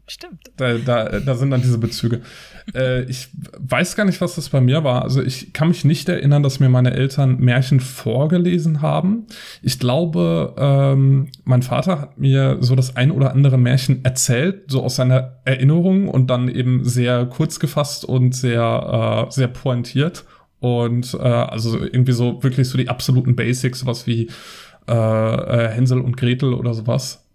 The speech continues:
Speaker 2: Ähm, aber auch wirklich nur so eine Handvoll. Ich glaube, das meiste, was ich an Märchen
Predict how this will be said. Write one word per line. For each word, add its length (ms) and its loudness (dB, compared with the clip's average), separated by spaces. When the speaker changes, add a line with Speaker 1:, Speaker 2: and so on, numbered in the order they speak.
Speaker 2:
Ähm, 520 2
aber 220 -2
auch 160 -4
wirklich 260 -2
nur 100 6
so 100 0
eine 200 0
Handvoll. 580 0
Ich 180 -2
glaube, 600 -2
das 180 0
meiste, 540 2
was 160 -2
ich 120 0
an 120 4
Märchen 720 2